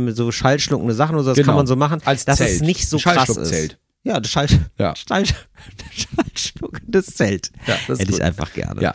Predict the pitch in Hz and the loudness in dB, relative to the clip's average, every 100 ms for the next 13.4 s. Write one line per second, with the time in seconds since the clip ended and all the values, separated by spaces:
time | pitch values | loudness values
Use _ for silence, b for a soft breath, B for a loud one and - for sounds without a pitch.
0 | - 120 - 196 - _ _ - 71 - | -2 0 2 0 -2 _ _ -6 -6 -8
1 | _ - 135 143 143 139 139 139 139 143 | _ -6 -2 0 0 0 -2 -2 -4 -6
2 | 160 - _ - 123 131 110 117 123 - | -10 -16 _ -2 0 0 0 0 -2 -4
3 | 110 107 135 165 - - - 95 87 - | -6 -4 -4 -4 -6 -16 -4 0 0 -4
4 | - - 143 156 160 180 185 170 147 139 | -12 -2 0 2 0 0 0 -2 0 2
5 | 127 117 92 73 - _ _ _ - - | 2 0 -2 -4 -6 _ _ _ -8 -2
6 | 107 98 60 - - 95 82 71 71 110 | 0 0 -4 -10 -4 0 0 -2 -2 0
7 | 110 - 113 104 131 135 127 101 82 73 | 2 2 2 2 2 4 2 0 -2 -4
8 | 78 - _ _ _ 101 104 98 90 90 | -10 -14 _ _ _ -2 -2 -2 -4 -8
9 | - - - 113 120 139 143 139 156 247 | -10 -16 -6 0 0 0 0 0 -4 -6
10 | - B B B B B B B B B | -14 B B B B B B B B B
11 | B B _ 123 123 143 147 156 - 139 | B B _ -2 0 4 4 4 4 4
12 | 147 143 117 139 139 139 - 139 123 127 | 4 2 2 2 2 0 -2 0 2 4
13 | 127 123 127 | 4 4 2